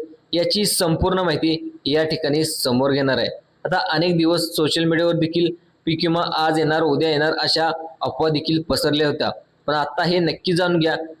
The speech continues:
कारण बघा, यामध्ये तुमचा जिल्हा असेल तर तुम्हाला या ठिकाणी दोन ते तीन तासामध्ये शंभर टक्के पीक विमा मिळणार अशी अधिकृत माहिती मुख्यमंत्री देवेंद्र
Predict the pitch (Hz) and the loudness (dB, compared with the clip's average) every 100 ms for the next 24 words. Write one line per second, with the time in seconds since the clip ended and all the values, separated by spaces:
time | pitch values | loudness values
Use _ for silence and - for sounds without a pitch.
0 | _ 160 170 160 165 170 165 165 160 170 | _ -2 0 2 2 2 2 2 0 0
1 | 151 135 160 151 160 175 175 156 - - | -2 0 0 2 0 0 0 0 -2 -8
2 | - - 170 180 175 - 180 175 180 165 | -12 -8 -2 -2 -2 -2 -2 -2 0 0
3 | 175 160 147 160 160 175 180 214 202 190 | 2 2 2 2 2 -2 -2 0 0 0
4 | 196 175 165 160 - - _ - 190 185 | 0 0 2 0 -4 -18 _ -2 2 2
5 | 208 202 170 175 170 - 160 156 151 147 | 2 0 0 0 0 -2 0 0 2 2
6 | 139 151 151 - - _ - 151 - 208 | 2 2 0 -2 -10 _ -4 -2 0 -2
7 | 208 160 160 170 175 156 139 151 156 - | -2 -2 0 0 2 0 0 -2 -2 -6
8 | - _ _ 156 170 185 180 180 170 151 | -20 _ _ 0 0 0 0 0 0 2
9 | 156 156 | 2 2